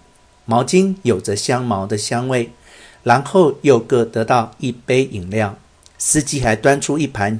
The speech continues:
切好的水果，盘中还精心摆设了兰花和鸡蛋花。“叫我华阳。”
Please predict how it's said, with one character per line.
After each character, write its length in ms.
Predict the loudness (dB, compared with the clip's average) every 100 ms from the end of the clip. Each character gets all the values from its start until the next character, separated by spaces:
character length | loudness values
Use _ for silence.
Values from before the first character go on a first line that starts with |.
| -6
切 300 | -2 0 0
好 220 | -2 -8
的 120 | -6
水 240 | -6 -6 -6
果， 300 | -4 -4 -6 _ -20 -20 -20 -8
盘 200 | -4 2
中 240 | 4 4
还 240 | 0 -2 -2
精 240 | -2 -6
心 180 | -4 -4
摆 220 | -2 -4
设 260 | -4 -2 -2
了 200 | -2 -6
兰 280 | -6 -4 -6
花 240 | -4 -4 -4
和 340 | -4 -6 -6
鸡 140 | -8
蛋 240 | -6 -6 -6
花。 360 | -2 -2 -4 -12 _ _ _ _ _ _ _ _ _ _ _ _ _ _ _ -20 -20 -8
“叫 180 | 0 2
我 140 | 0
华 260 | -4 -4 -2
阳。” 360 | 0 -2 -4